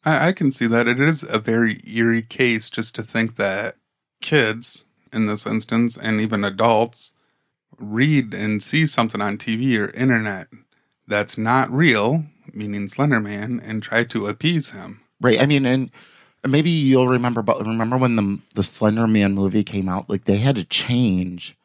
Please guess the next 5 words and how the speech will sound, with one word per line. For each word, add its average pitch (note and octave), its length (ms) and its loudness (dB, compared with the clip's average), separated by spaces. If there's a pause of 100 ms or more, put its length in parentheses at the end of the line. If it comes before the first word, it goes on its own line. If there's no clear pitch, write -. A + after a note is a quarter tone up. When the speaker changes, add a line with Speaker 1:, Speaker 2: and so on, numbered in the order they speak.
(720)
Speaker 2:
that G2 240 2
whole B2 320 0
movie. G2+ 680 -2 (720)
Speaker 1:
Right, B2+ 280 4
yeah. A2 280 2